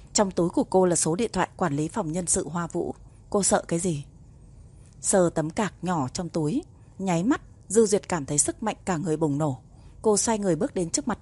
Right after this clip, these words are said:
Chu Đồng, mỉm cười với cô ta. Trong lúc Chu Đồng tức giận, nhìn chằm chằm, cô cúi xuống cầm điện thoại trên bàn cô ta, dựa theo số điện thoại trên tờ giấy nhỏ gọi điện. "Dư Duyệt, cô đây đang làm."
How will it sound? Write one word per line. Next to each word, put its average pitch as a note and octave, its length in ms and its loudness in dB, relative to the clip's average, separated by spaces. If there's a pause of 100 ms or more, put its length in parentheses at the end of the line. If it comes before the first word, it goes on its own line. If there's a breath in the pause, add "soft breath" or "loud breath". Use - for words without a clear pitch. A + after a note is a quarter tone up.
Chu F3+ 180 -2
Đồng, D#3 180 -2 (440 loud breath)
mỉm G3+ 200 2
cười F3+ 180 2
với D#3+ 100 -4
cô G3 160 -4
ta. E3 320 -4 (580 loud breath)
Trong A3+ 160 0
lúc F4 180 -2
Chu A#3 140 0
Đồng G3 180 2
tức - 220 -6
giận, G#3 160 0 (220)
nhìn G#3 240 0
chằm E3+ 220 -4
chằm, D#3 300 -4 (260)
cô F#3+ 120 2
cúi F3 280 2
xuống F#3+ 220 0
cầm F#3+ 220 -2
điện D#3 140 -4
thoại E3+ 160 -4
trên F3+ 220 -6
bàn D3+ 220 -4
cô D#3+ 140 -6
ta, D#3 280 -6 (460 soft breath)
dựa G3+ 300 4
theo A3 160 -2
số F#3 160 -2
điện G#3+ 160 -2
thoại G3 200 -4
trên F#3 160 -4
tờ D#3+ 140 -2
giấy D3 180 -2
nhỏ E3 340 -4
gọi D#3 160 -4
điện. D3+ 220 -6 (1120)
"Dư G#3+ 220 6
Duyệt, F#3+ 200 2 (520)
cô A#3 180 6
đây A3 160 0
đang G#3 200 0
làm." D#3+ 560 -4